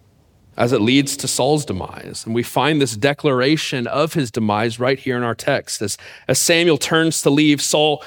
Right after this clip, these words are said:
grabs hold of the corner of his garment, and it tears. It seems like maybe this robe was poorly made, but I, I think more is going on there. If you look back at the law, the Jews were called to attach these tassels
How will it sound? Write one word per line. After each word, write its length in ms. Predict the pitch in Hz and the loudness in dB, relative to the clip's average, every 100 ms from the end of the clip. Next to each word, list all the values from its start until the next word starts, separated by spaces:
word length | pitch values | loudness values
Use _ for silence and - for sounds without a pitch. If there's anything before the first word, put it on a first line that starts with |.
| - | -10
grabs 540 | 135 147 156 170 170 - | 0 4 4 4 0 -2
hold 320 | 165 160 165 | 0 2 4
of 80 | 156 | 2
the 80 | 135 | -2
corner 540 | - 156 151 160 143 | -2 2 2 2 0
of 100 | 117 | 0
his 140 | 117 | -2
garment, 580 | 110 113 120 117 101 - _ _ _ _ _ _ - | -2 0 2 0 -2 -8 _ _ _ _ _ _ -4
and 100 | 123 | -2
it 80 | - | -2
tears. 580 | - 147 143 117 101 - | 0 2 4 2 -2 -8
It 100 | - _ _ _ _ _ _ | -14 _ _ _ _ _ _
seems 400 | - - 151 143 | -10 -2 0 2
like 180 | 127 120 | 0 0
maybe 220 | 131 123 | 0 0
this 200 | 113 110 | 0 -2
robe 360 | 117 127 131 120 | 0 2 2 0
was 160 | 107 - | -6 -6
poorly 400 | - 131 117 110 | -2 2 2 2
made, 340 | 123 131 110 | 2 2 2
but 160 | 113 - | -2 -4
I, 140 | 135 113 | -4 -2
I 40 | |
think 220 | - 147 | -2 0
more 180 | 131 143 | 4 4
is 100 | 123 | 2
going 300 | - 131 113 | -2 -2 0
on 260 | 120 151 139 | 0 0 0
there. 220 | 107 104 | -2 -4
If 160 | 107 | -4
you 220 | 127 123 - _ _ _ _ - | -4 -6 -10 _ _ _ _ 0
look 220 | 175 160 | 0 4
back 300 | 165 196 214 | 2 2 0
at 100 | 196 | 0
the 80 | 147 | 2
law, 400 | 156 180 175 160 | 4 4 4 2
the 120 | 156 | 0
Jews 340 | 135 165 196 | 0 0 0
were 100 | 165 | 0
called 340 | 151 - 165 165 | -2 2 2 2
to 120 | 151 | 0
attach 480 | 143 - 156 156 - | -2 0 0 0 -4
these 220 | 165 135 | -4 -4
tassels 760 | - 156 147 160 123 95 - | -2 0 0 -2 -4 -4 -6